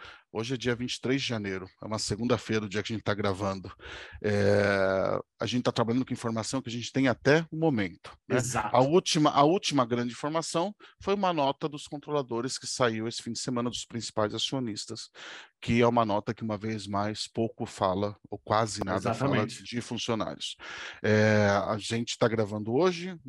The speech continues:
Speaker 1: você vai publicar em breve.
Speaker 2: Amanhã, amanhã.
Speaker 1: É, en-, então é importante que todos saibam disso, que a gente tá tirando uma fotografia do dia. Talvez amanhã, quando você publique, já tenha alguma coisa nova e nossa informação saiu velha,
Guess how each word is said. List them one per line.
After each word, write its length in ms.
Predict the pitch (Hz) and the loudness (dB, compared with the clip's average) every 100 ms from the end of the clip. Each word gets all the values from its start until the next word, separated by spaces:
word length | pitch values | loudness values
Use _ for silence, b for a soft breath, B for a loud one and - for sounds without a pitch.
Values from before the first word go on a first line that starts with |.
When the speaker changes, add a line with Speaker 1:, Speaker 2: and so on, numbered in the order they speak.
| 120 - | -18 -8
Speaker 1:
você 160 | - | -2
vai 140 | 110 104 | 0 0
publicar 680 | 110 104 104 107 104 98 98 - _ - | -4 -6 -2 2 2 0 -6 -20 _ -8
em 160 | 110 | -6
breve. 380 | 104 120 147 139 | 4 6 6 6
Speaker 2:
Amanhã, 480 | 151 160 180 180 - - | 6 6 4 2 -4 -4
amanhã. 440 | 147 156 123 107 | 2 6 6 4
Speaker 1:
É, 100 | 131 | 0
en-, 100 | 131 139 | -4 -4
então 320 | 131 147 165 | 0 4 6
é 60 | 160 | 4
importante 580 | 165 165 - 202 220 | 4 4 4 2 2
que 80 | 139 | -6
todos 320 | - 131 123 | -6 -6 -4
saibam 300 | - 120 113 110 | -2 -2 -2 -6
disso, 180 | 156 | -6
que 80 | - | -6
a 40 | 143 | -4
gente 60 | |
tá 60 | 160 | -4
tirando 220 | - 170 | -2 -2
uma 140 | 165 | -2
fotografia 440 | - 170 160 156 170 | -2 -2 0 0 0
do 140 | 202 | -2
dia. 320 | 170 156 156 | -4 2 2
Talvez 380 | - 147 165 202 | 4 2 4 4
amanhã, 260 | 220 170 208 | 4 4 2
quando 160 | 208 | 0
você 140 | - 160 | -2 -2
publique, 640 | 147 123 190 233 - 117 - B B | -2 -2 -2 -2 -4 -10 -10 B B
já 160 | 202 | -6
tenha 240 | 196 214 233 | -2 2 2
alguma 260 | 202 214 | 4 4
coisa 360 | 180 196 165 165 | 4 4 4 2
nova 400 | 151 170 190 190 | 4 4 4 2
e 80 | 185 | 2
nossa 280 | 180 170 175 | 2 0 -2
informação 520 | - 165 160 - 156 | -4 -2 -2 -2 -2
saiu 280 | 165 156 131 | 2 2 2
velha, 400 | 120 113 107 | 0 0 -4